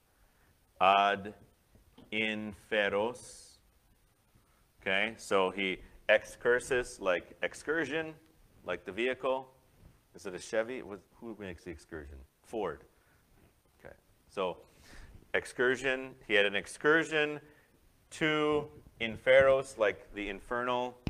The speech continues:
the fire, right? And then, um, it says,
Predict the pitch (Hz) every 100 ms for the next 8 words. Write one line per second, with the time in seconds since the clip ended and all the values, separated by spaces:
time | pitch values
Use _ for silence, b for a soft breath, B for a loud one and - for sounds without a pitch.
0 | - - 117 117 120 131 - 104 117 131
1 | - - B B B B B B _ -
2 | 98 98 120 123 123 127 - 101 104 107
3 | 104 98 92 - - 92 - - 107 95
4 | 95 92 87 -